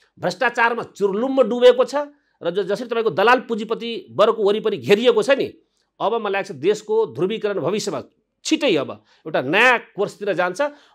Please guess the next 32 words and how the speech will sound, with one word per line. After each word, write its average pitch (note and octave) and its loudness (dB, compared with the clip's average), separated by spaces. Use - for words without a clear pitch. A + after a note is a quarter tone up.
मधेस F3 2
तराईका A3 0
पार्टीहरू G3+ 0
या F3+ -2
पहिचान G3 -6
संहिताका G3+ -4
पक्षधर F#3+ -6
पार्टीहरूको G3 -2
लागि G3 0
यो G3+ 4
इन्टरभल F3 -2
मान्नुहोस्, A#2+ -8
यो F#3+ -4
इन्टरभल G#3 2
हो। G2+ -8
अब C4 2
नयाँ B3 2
कोर्स A3+ 2
सुरु G#3 -2
हुनेवाला E3+ 0
म A3+ 0
देख्छु। E3+ 0
त्यो F3+ -12
के A3 -4
के C4+ -2
क्षेत्रमा? C4+ -4
विचारको D3+ -2
क्षेत्रमा, C#3+ -8
राजनीतिको E3 -4
क्षेत्रमा, D3 -8
दर्शनको F#3 -4
क्षेत्रमा E3 -8